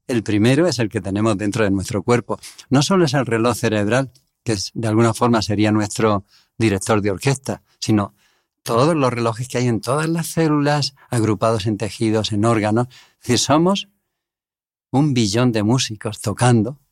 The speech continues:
todos sintonizados por ese director que tenemos en el cerebro y los directores que tenemos en hígado, corazón y demás, ¿no?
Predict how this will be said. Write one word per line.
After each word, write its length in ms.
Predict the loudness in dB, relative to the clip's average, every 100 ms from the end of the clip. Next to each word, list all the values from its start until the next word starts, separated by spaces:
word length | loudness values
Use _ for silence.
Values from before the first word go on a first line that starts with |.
| _
todos 400 | 0 0 0 -6 _ -6
sintonizados 800 | -2 0 0 -2 0 2 2 0
por 160 | -4
ese 380 | -4 -2 -2 -4 -2
director 580 | -2 -2 -4 0 0 -2 _ -10
que 120 | -8
tenemos 360 | -4 -4 -2 -2
en 100 | -4
el 100 | -2
cerebro 380 | 0 0 -2
y 40 | -2
los 140 | -2
directores 380 | -4 -8 -6 -6
que 80 | -6
tenemos 360 | -4 -2 -2
en 120 | -2 -2
hígado, 280 | 0 -2
corazón 360 | -4 -8 -6 -6
y 80 | -6
demás, 260 | -12 -20 _
¿no? 80 | -20